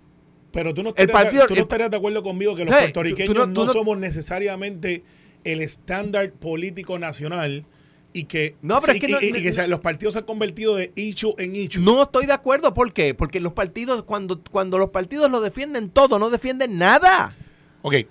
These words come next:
Speaker 2: O sea, y lo, y en Estados Unidos la población es igual, y en España la población es igual, y en Inglaterra la población es igual,
Speaker 1: In-,
Speaker 2: y es la
Speaker 1: in-,
Speaker 2: población, una población variada. Y la
Speaker 1: interesante.
Speaker 2: población variada se acomoda en los partidos que defienden sus causas.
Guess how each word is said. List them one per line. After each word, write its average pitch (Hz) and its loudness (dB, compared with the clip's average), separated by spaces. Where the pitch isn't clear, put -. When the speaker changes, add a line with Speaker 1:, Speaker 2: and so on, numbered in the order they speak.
Speaker 2:
O 190 4
sea, 277 6
y 214 -4
lo, 233 2
y 214 2
en 214 -2
Estados 277 0
Unidos 302 0
la 262 0
población 240 -4
es 220 -2
igual, 147 -6
y 285 -6
en 320 -6
España 349 -2
la 330 0
población 208 -2
es - -4
igual, 131 -4
y 262 -8
en 285 -10
Inglaterra 240 2
la 320 4
población 247 0
es 208 0
igual, 160 0
Speaker 1:
In-, 170 -2
Speaker 2:
y - -4
es 214 -4
la 254 -4
Speaker 1:
in-, - 0
Speaker 2:
población, 269 -2
una 233 2
población 262 2
variada. 170 4
Y 170 2
la 160 0
Speaker 1:
interesante. 160 2
Speaker 2:
población 180 2
variada 220 0
se - -4
acomoda 180 -2
en 196 -4
los 156 -2
partidos 208 -6
que 202 -6
defienden 220 -10
sus 269 0
causas. 147 -6